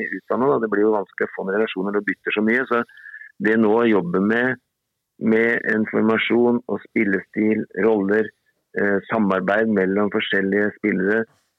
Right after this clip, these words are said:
eh, det har vært inspirerende og artig og utviklende for oss alle, og jeg vet at spillerne liker det. Jeg, jeg får tilbakemelding på det, og jeg,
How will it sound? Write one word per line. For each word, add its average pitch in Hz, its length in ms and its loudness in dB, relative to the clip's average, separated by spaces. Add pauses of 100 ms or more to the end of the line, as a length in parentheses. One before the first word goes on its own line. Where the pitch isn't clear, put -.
(120)
eh, 104 260 0
det 98 160 0
har 104 80 2
vært 107 160 -2 (120)
inspirerende 104 480 0
og 104 100 -2
artig - 280 -4
og 107 380 0
utviklende 101 520 -2
for 117 120 0
oss - 220 -4
alle, 107 340 0
og 117 240 2 (560)
jeg 113 260 0
vet 98 320 -2
at - 100 -2
spillerne 92 380 0
liker 92 300 -2
det. 104 80 0
Jeg, 104 380 0
jeg 101 360 0
får 98 200 -2
tilbakemelding 92 460 -2
på 104 140 0
det, 120 80 4
og 113 80 2
jeg, 110 120 0